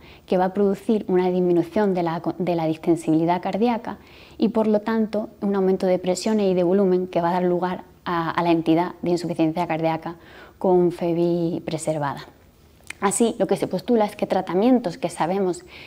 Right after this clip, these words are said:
que funcionan y que contrarrestan estos mecanismos fisiopatológicos de la retención de sodio y volumen y de la respuesta inflamatoria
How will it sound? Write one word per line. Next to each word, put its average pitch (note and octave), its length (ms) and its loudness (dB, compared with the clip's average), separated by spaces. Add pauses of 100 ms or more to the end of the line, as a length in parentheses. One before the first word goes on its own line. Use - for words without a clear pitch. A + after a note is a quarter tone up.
(100)
que G#3+ 100 2
funcionan F#3+ 640 2
y G3 80 -2
que - 100 -8
contrarrestan F#3 840 -2
estos G3+ 240 -2
mecanismos F#3+ 480 2
fisiopatológicos F3 880 -2
de E3+ 80 -2
la F3+ 100 -4
retención E3+ 580 0
de E3 100 0
sodio F#3+ 320 2
y F3 40 2
volumen E3+ 500 2 (460)
y G3 160 4
de F3 80 4
la E3+ 100 4
respuesta F3+ 420 -2
inflamatoria G3+ 680 -2